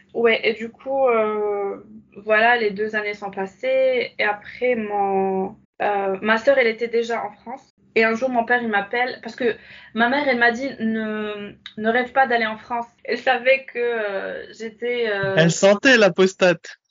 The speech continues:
Speaker 1: Oui.
Speaker 2: <laughs> Elle a
Speaker 1: Oui, c'est
Speaker 2: l'intuition
Speaker 1: ça.
Speaker 2: maternelle.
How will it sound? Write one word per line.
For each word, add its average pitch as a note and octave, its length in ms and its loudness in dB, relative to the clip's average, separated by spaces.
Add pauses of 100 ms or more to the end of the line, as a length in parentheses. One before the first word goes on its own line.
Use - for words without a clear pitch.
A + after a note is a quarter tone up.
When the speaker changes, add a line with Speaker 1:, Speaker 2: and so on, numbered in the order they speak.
(120)
Speaker 1:
Oui. G3 500 0 (680)
Speaker 2:
<laughs> - 600 -2
Elle C#3+ 160 0
a D3 40 -4
Speaker 1:
Oui, C#3+ 120 -8
c'est E3 100 -2
Speaker 2:
l'intuition F#3+ 440 2
Speaker 1:
ça. E3 40 2
Speaker 2:
maternelle. E3 500 0